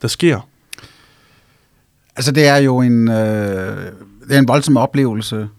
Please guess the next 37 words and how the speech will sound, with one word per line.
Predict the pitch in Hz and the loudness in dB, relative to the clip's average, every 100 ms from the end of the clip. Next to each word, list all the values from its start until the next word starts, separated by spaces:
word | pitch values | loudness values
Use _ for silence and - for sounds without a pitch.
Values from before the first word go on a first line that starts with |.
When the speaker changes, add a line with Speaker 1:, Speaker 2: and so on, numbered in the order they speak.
| - | -14
Speaker 2:
øh, | 101 95 | -10 -8
og | 92 | -4
den, | 123 110 | -2 0
nogle | 120 131 139 | 0 4 4
af, | 120 | 2
nogle | 98 120 131 | 0 0 0
af | 104 - - - - - _ | 0 -6 -14 -20 -20 -20 _
minderne | - 113 123 120 | 0 2 2 0
sidder | - 110 | -2 -6
stadig | 107 110 113 - | -4 -4 -4 -8
dybt | 117 110 | -10 -8
i | |
mig. | 104 107 104 _ _ _ _ _ - | -8 -8 -12 _ _ _ _ _ -10
Øh, | 104 | -10
man | 98 117 | -4 -4
skal | 113 143 | -2 -2
lige, | 160 143 120 | 0 2 0
øh, | |
sætte | 110 135 - | 0 -2 -2
scenen | 127 117 127 | -2 0 0
for, | 120 107 104 98 95 | 0 0 0 -4 -4
for | 113 | -4
lytterne | 117 117 110 | -2 -2 -4
først. | 110 101 - - _ _ _ _ 117 | -4 -6 -8 -16 _ _ _ _ -14
Øh, | |
Speaker 1:
Endelig. | 98 90 - 127 | -12 -12 -8 0
Speaker 2:
Basecamp | 139 147 - 156 135 127 120 - | 2 2 2 2 2 0 -4 -10
på | - 107 | -6 -4
Mount | 104 104 | -2 -4
Everest, | 110 120 131 - | -6 -6 -8 -10
øh, | - 101 98 95 92 - | -14 -10 -10 -10 -12 -10
er | 107 | -4
en | 113 | -4
by | 107 151 143 | -2 -4 -4
af | 113 | -6
telte | - 117 113 123 | -4 -4 -4 -4
med | 127 113 107 101 101 | -4 -4 -4 -6 -8